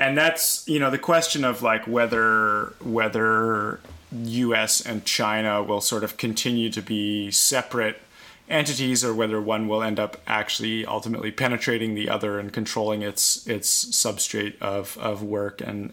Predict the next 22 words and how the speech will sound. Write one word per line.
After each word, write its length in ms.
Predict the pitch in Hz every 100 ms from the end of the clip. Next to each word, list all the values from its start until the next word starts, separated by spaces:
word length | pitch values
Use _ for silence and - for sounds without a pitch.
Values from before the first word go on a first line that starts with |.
| -
and 320 | 101 95 - - - - - - - _ _
communication 680 | - 117 107 - 110 107 120
and 120 | 104
so 200 | - 110
on. 240 | 104 98 95
That's, 280 | 123 120 -
that's, 440 | 127 120 - -
um, 840 | 113 104 104 101 101 98 101 - - _ _ - _ -
that's 240 | 123 110
sort 160 | 120 107
of 60 |
an 80 | 104
empirical 420 | 98 - 101 -
question, 400 | - 135 120 127
yet 200 | 113 110 - - 147
we'll, 320 | 117 110 107
we'll 160 | 117 107
see 220 | - 110
how 180 | 107 104
it 80 | -
works 280 | 104 -
out. 300 | 139 127 117